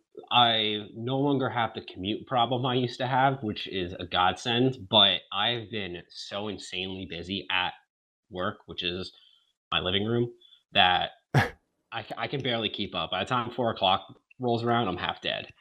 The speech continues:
Speaker 2: Yeah. Yeah, that's, w-, I'm, with being half staffed and, and understaffed before this even began, like, it's, everything's just a little bit crazier at work. So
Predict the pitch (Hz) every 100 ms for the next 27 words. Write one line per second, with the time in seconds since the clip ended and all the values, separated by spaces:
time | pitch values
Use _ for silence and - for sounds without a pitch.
0 | - - - - - - _ 110 139 80
1 | - - _ _ _ _ _ _ _ 135
2 | 107 87 117 117 80 120 113 101 101 123
3 | 139 131 - - 127 - - - - 131
4 | 123 - 117 127 165 139 107 135 120 -
5 | 131 131 127 113 98 85 95 107 110 117
6 | 110 101 - 117 107 92 - - 107 -
7 | 107 92 82 117 107 92 87 90 90 110
8 | 120 110 98 101 98 107 104 80 - 104
9 | 107 107 80 92 127 - 101 92